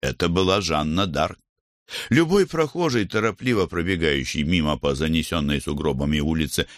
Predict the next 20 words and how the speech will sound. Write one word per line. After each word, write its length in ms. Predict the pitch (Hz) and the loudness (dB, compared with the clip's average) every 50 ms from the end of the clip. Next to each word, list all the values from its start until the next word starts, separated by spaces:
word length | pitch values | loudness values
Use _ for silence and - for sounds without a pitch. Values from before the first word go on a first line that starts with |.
| _ | _
мгновенно 800 | - 85 92 101 107 104 98 90 92 101 117 123 120 117 113 101 | -2 0 2 4 4 2 2 2 2 2 2 2 2 2 2 2
узнал 480 | 98 95 90 80 82 85 82 76 71 71 | 2 0 0 0 0 0 0 0 0 -2
бы 160 | 69 69 71 | -2 -2 0
ее. 380 | 71 71 73 71 73 76 71 - - _ _ _ _ _ _ _ _ _ _ | 0 0 0 2 2 0 0 -2 -8 _ _ _ _ _ _ _ _ _ _
В 20 | |
предыдущем 760 | - 95 95 90 85 85 78 76 78 71 65 - 82 82 82 | 0 0 2 2 2 0 0 0 -2 -2 -2 -2 0 0 2
десятилетии 880 | 82 85 - - 95 71 - - 76 76 73 73 - - 73 71 69 65 | 2 0 0 0 -2 -2 -2 0 0 0 0 0 -2 -2 0 0 0 0
Жанна, 580 | 73 76 82 90 82 76 71 71 76 73 - - _ _ _ _ _ _ _ _ - | 0 0 2 2 0 0 -2 -2 -2 -4 -4 -6 _ _ _ _ _ _ _ _ 0
деревенская 640 | 147 180 170 156 135 120 95 80 - - 82 78 73 | 0 2 2 2 0 0 0 -2 -4 -2 -2 -2 0
девушка 580 | 69 76 78 76 71 71 69 - - 78 73 | 0 0 0 0 0 -4 -4 -4 -2 -2 -2
из 180 | 67 73 76 76 | 0 0 -2 -2
Дом-Реми, 720 | 76 78 85 87 82 76 73 73 73 76 80 90 87 82 - _ _ _ _ _ _ _ _ _ _ _ | -2 0 0 0 0 0 0 0 0 2 2 2 2 0 -2 _ _ _ _ _ _ _ _ _ _ _
в 60 | - | -4
самом 280 | 67 64 71 85 85 | -2 0 0 0 0
сердце 380 | 78 - 87 85 76 - - 87 | 0 0 0 0 0 -2 -4 -2
бургундских 580 | 78 76 82 80 78 87 80 - - 82 82 73 | -2 0 -2 0 0 0 -2 -2 -2 -4 -4 -2
земель 360 | 69 80 80 85 80 73 73 | -2 -2 0 0 0 0 0
на 100 | 73 78 | 0 0
востоке 420 | 80 73 - - 71 65 - 69 | 0 -2 -2 -4 -6 -4 -4 -4
Франции, 600 | - - 67 67 69 69 64 - 73 76 73 - | -4 -2 -2 -2 -2 -4 -4 0 0 0 0 0